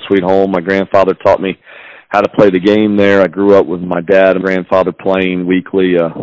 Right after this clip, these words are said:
I remember playing the stadium course before seventeen was even grassed.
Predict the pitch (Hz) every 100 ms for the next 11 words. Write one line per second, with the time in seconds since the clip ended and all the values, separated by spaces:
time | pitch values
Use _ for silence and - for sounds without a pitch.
0 | - 104 113 104 - 113 113 113 110 -
1 | - - - - _ 113 - 127 135 135
2 | 117 - 120 113 - 107 - 123 123 131
3 | - - 123 117 104 123 123 104 120 107
4 | 95 87 107 107 76 - -